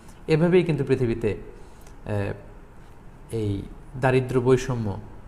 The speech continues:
বা মানবিক বৈষম্যগুলো তৈরি হয়েছে। এজন্য সূরাতুল হাসরের সাত নম্বর আয়াতে আল্লাহ তাআলা এই দিকটা ইঙ্গিত করে বলছেন, "কাইলা ইয়াকুনা দুলাতান বাইনাল আগনিয়া মিনকুম।" ইসলাম চায় যে সম্পদ যেন আমাদের কারো মাঝে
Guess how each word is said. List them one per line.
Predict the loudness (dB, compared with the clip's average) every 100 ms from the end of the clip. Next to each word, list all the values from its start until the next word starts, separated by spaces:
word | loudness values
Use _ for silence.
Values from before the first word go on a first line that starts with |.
| -14 -4
বা | -2 -2 -4
মানবিক | -2 0 2 0 4
বৈষম্যগুলো | 4 4 -4 -2 -2
তৈরি | 2 4 4
হয়েছে। | 0 -2 -8 -14 -14 -16 -16 -12
এজন্য | -2 0 0
সূরাতুল | 2 0 0
হাসরের | 0 0 0 0
সাত | 2 2 2 2
নম্বর | 0 4
আয়াতে | 4 4 2
আল্লাহ | 0 0 -2
তাআলা | 0 0
এই |
দিকটা | -2 -2 -2
ইঙ্গিত | -2 -2 -2
করে | -2
বলছেন, | 0 -2 -4
"কাইলা | 0 2 4 4
ইয়াকুনা | 4 2 -2 0
দুলাতান | 0 2 4 4 2 -2
বাইনাল | 2 0 0 0
আগনিয়া | -2 -2 -2 -2 -2
মিনকুম।" | -2 -2 -2 -4 -6 -14 -20 -20 -20 -10 -8
ইসলাম | -2 -2 2
চায় | 4 4
যে | 2
সম্পদ | -2 -2 -2 -2
যেন | 2
আমাদের | 2 2 2
কারো | 2 2
মাঝে | 0 -2